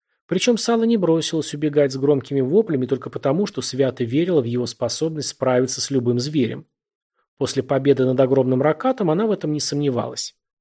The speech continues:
Раненый Тарк бросился на людей, пытаясь добраться до обидчиков.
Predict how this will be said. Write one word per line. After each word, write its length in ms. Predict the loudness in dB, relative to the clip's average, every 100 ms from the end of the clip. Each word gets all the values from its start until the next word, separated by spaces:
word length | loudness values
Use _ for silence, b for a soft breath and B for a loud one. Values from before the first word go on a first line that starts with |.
| _ _ _ _ _ _ _ _ _ _ _ -2
Раненый 400 | 2 4 4 2
Тарк 300 | 2 0 2
бросился 520 | 2 2 2 -2 0
на 60 | 0
людей, 380 | 0 0 -2
пытаясь 380 | -2 -2 0 0
добраться 500 | 2 2 2 0 -2
до 140 | 4 4
обидчиков. 680 | 2 -4 -4 -4 -8 -12